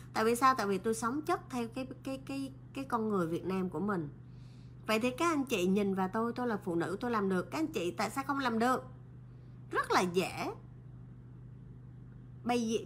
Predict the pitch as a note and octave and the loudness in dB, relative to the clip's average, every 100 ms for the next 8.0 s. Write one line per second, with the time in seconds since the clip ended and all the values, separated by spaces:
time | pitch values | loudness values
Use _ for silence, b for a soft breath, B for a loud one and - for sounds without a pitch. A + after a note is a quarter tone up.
0 | - D#4 C#4 C4 A#3 A3+ G#3 F#3+ D#3+ B3+ | 2 2 4 6 8 6 6 4 2 0
1 | C4 A#3 E3 G3 G3 A3 A3+ A#3+ B3 B3 | 2 4 2 2 0 2 2 2 2 -2
2 | G3 D3 D#3 D#3 - F#3+ F3+ - B B | 0 -2 -2 -2 0 2 2 -2 B B
3 | B A#3+ A3 A#3 C4+ A3+ F#3+ C#3+ - B3 | B 6 6 6 2 2 2 4 6 6
4 | C4+ - A3 C3 C#3 C4+ - - - A#3 | 4 4 -2 -2 -2 -4 -4 -10 0 2
5 | A#3 C#4+ C#4 G#3 D3+ C#3 - - - - | 4 2 2 2 2 -2 -10 -16 -16 -4
6 | F#3+ F#3 F3+ F3+ E3+ D#3 A3+ A#3 A3 E3 | 2 6 6 6 4 0 0 4 4 4
7 | E3 E3+ A3+ B3 A3 G#3 G3+ G#3+ G3 | 2 2 2 0 0 2 2 2 2